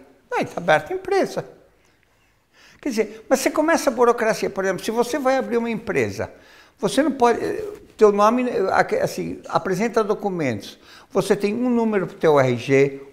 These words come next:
um número pro teu sic, um número pro teu título de, eh, de eleitor,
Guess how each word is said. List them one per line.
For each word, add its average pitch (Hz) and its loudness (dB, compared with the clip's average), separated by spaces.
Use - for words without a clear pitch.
um 247 4
número 208 2
pro - -12
teu 139 -2
sic, 143 -2
um 247 4
número 202 4
pro 160 -2
teu 151 2
título 135 -6
de, 131 0
eh, 127 0
de 127 -6
eleitor, 135 4